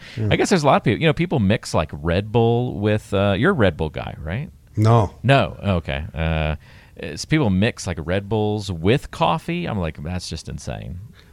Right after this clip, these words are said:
Speaker 1: Well, I've, I do do energy drinks. I'll do, like, the five hour or, or Zoa.
Speaker 2: Oh, okay.
Speaker 1: Yeah,
Speaker 2: I thought
Speaker 1: yeah,
Speaker 2: you
Speaker 1: but
Speaker 2: were an energy drink guy, just
Speaker 1: Yeah,
Speaker 2: not the
Speaker 1: yeah.
Speaker 2: Red Bulls. Okay.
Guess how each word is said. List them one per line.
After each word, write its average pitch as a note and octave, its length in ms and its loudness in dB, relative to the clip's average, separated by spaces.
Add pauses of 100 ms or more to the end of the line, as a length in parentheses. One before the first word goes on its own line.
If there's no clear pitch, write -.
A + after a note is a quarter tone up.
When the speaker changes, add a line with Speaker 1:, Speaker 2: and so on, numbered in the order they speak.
Speaker 1:
Well, C#3+ 320 6
I've, C#3 400 4 (220)
I B2+ 100 4
do C#3 180 6
do B2 200 6
energy A2+ 420 6
drinks. G2 380 0
I'll G2 80 2
do, G2 140 0
like, F#2+ 260 0
the - 80 -12
five G2 320 -2
hour F2 100 0
or, F2 500 -2 (380)
or A2 120 6
Zoa. B2 460 6
Speaker 2:
Oh, B2+ 60 2
okay. B2+ 320 4
Speaker 1:
Yeah, A#2 120 6
Speaker 2:
I D3 40 6
thought - 240 6
Speaker 1:
yeah, F3+ 40 -2
Speaker 2:
you C#3+ 60 4
Speaker 1:
but A2 40 8
Speaker 2:
were A2+ 60 6
an A2 60 2
energy G#2 380 2
drink E2 300 -2
guy, F2+ 260 4
just F2 180 -4
Speaker 1:
Yeah, G#2+ 100 4
Speaker 2:
not A2+ 100 2
the B2 60 0
Speaker 1:
yeah. G2+ 80 4
Speaker 2:
Red E2 180 0
Bulls. C2 260 -8
Okay. D#2+ 320 -8